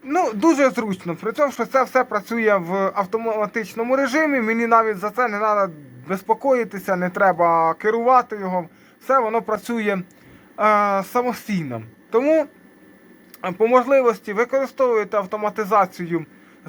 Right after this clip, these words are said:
збору надлишків. Е, як показує практика, це зручно. В першу чергу це зручно. Да, можливо, це складно, можливо, страшно виглядає, але це класно працює і це зручно. Тому я рекомендую вам це використовувати, оскільки я сам використовую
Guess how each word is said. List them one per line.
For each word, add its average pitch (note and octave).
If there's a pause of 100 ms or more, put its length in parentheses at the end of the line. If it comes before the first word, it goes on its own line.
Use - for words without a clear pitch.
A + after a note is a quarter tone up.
збору A#3
надлишків. B3+
Е, F3+ (1120)
як B3+
показує B3
практика, C4
це C#4+
зручно. F3+ (140)
В -
першу D4
чергу G3+
це F#3+
зручно. D#3
Да, G#3+
можливо, C4
це F#3+
складно, A#3+
можливо, G3+
страшно G3
виглядає, C4 (680)
але C#4
це C4
класно A3+
працює B3+
і G3
це A3
зручно. F3 (360)
Тому C4+
я B3
рекомендую A3
вам F#3+
це A3
використовувати, B3+
оскільки G3+
я G3
сам F#3+
використовую G#3+